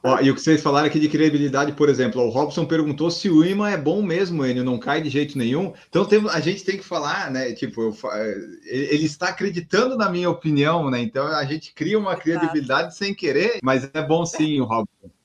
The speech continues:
Speaker 1: Eu já corri maratona, meias, recorde de cinco quilômetros, tudo com ele, não cai de jeito nenhum.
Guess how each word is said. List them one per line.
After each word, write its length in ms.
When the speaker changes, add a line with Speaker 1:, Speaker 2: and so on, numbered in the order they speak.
Speaker 1:
Eu 140
já 160
corri 180
maratona, 640
meias, 540
recorde 420
de 80
cinco 240
quilômetros, 540
tudo 240
com 160
ele, 160
não 180
cai 220
de 100
jeito 240
nenhum. 160